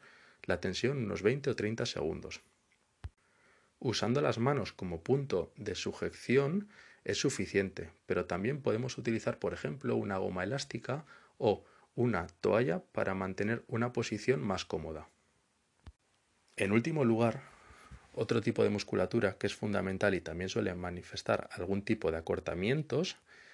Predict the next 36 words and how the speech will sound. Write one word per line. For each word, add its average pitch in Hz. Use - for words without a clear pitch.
es -
el, 95
la 104
zona 143
del 104
psoas -
ilíaco, 95
la, 95
situado 101
en 139
la 98
parte 127
del 101
pubis. 101
En 104
este 117
caso 147
tendríamos 104
que 104
estar -
con 90
una 113
roya-, 113
una 117
rodilla 110
apoyada 104
en 143
el 110
suelo, 139
mientras 117
que 98
la 104
otra -
pierna 147
está 120
adelantada, 98